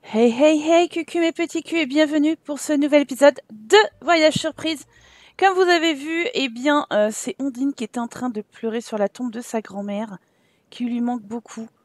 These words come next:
hein. Cette grand-mère qui lui a tellement appris, euh, de choses, euh, comme, euh, je ne sais pas, parce que je ne saurais pas le dire. Mais voilà. Hein, Jessie est quand même morte, maintenant, il y a quelque temps. Et nous, on retrouve notre petite famille, hein, Greg,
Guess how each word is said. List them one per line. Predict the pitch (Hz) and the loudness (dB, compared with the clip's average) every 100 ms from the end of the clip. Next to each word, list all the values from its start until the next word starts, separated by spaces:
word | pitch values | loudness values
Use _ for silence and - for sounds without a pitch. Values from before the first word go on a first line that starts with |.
| _ _ | _ _
hein. | 208 208 - _ _ | -2 -2 -4 _ _
Cette | - 240 | -6 -6
grand-mère | 208 226 226 214 220 226 | -2 -2 0 0 0 -2
qui | - 208 | -8 -2
lui | 208 | 6
a | 196 | 8
tellement | 202 240 247 240 | 8 4 6 6
appris, | 233 - - 214 226 | 6 4 -8 0 4
euh, | 190 175 170 170 | 6 6 2 0
de | 185 | -4
choses, | - 202 202 185 | -6 -6 -6 -6
euh, | 165 160 160 | -8 -8 -4
comme, | 180 175 170 | -2 -2 -4
euh, | 170 175 | -6 -4
je | 190 | -6
ne | |
sais | 190 196 | -2 0
pas, | - 190 - - - - _ | 4 4 2 -18 -18 -20 _
parce | 185 | -12
que | - | -8
je | 175 | -8
ne | 180 | -8
saurais | - 180 | -6 -6
pas | - 190 | 0 -2
le | |
dire. | 185 202 - _ - - _ | 0 -4 -4 _ -20 -20 _
Mais | 226 320 | 6 8
voilà. | 339 294 269 - _ _ _ _ _ _ _ | 8 8 4 0 _ _ _ _ _ _ _
Hein, | 202 - _ _ | -16 -16 _ _
Jessie | - 214 - 269 | -16 -14 -12 -14
est | |
quand | - 240 | -10 -10
même | 226 | -6
morte, | 226 277 - - _ | -4 -4 -6 -20 _
maintenant, | 202 - 294 | -14 -6 -6
il | 269 | -6
y | |
a | 214 | -6
quelque | 277 - | -8 -8
temps. | 233 233 _ _ _ _ _ - - - - - _ - | -14 -14 _ _ _ _ _ -20 -20 -20 -20 -20 _ 4
Et | 294 | 6
nous, | 359 | 6
on | 415 | 6
retrouve | 330 339 381 359 | 6 4 4 4
notre | 339 - 339 | 4 2 0
petite | - 381 440 - | 4 6 6 4
famille, | - 415 403 403 403 370 | 4 4 4 -2 0 4
hein, | 277 254 | 4 2
Greg, | 254 277 330 330 311 | -2 4 4 4 0